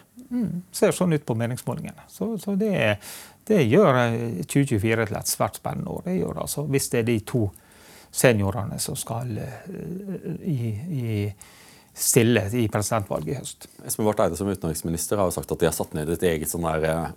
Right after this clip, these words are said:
Speaker 2: war, war cabinet for å vurdere hva slags konsekvenser det vil få for Norge dersom Trump vinner igjen.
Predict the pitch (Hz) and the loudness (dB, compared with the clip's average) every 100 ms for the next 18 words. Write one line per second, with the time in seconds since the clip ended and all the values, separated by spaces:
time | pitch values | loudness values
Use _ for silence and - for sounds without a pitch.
0 | 107 87 80 - _ 95 95 92 98 95 | -2 -2 -2 -6 _ 4 4 8 6 6
1 | 95 - - - 101 90 107 113 95 104 | 2 0 -10 0 4 4 4 2 2 4
2 | 98 78 78 92 90 - 98 - - 98 | 6 6 6 4 4 0 -4 -8 -6 -4
3 | - 82 80 87 92 87 - 98 85 73 | -2 -2 0 2 2 0 0 2 2 0
4 | 80 82 - 85 - 76 - 78 73 80 | 0 0 -2 -4 -4 -4 -2 -2 0 -2